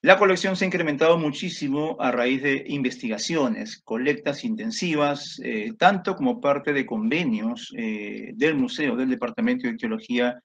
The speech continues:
con muchas instituciones, Amazon Fish, eh, por una parte, los propios proyectos que tiene la universidad,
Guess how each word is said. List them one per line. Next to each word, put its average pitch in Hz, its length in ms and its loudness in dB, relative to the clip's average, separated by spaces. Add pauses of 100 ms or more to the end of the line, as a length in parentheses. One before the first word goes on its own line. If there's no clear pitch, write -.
(120)
con 113 160 -6
muchas 135 300 0
instituciones, 117 680 -2
Amazon 107 320 -6
Fish, - 300 -10 (460)
eh, 110 260 -4 (120)
por - 140 -10
una 131 220 2
parte, 139 760 6
los 117 160 -2 (220)
propios 127 280 -2
proyectos 123 400 -2
que 123 120 -4
tiene 123 220 2
la 120 80 2
universidad, 135 560 2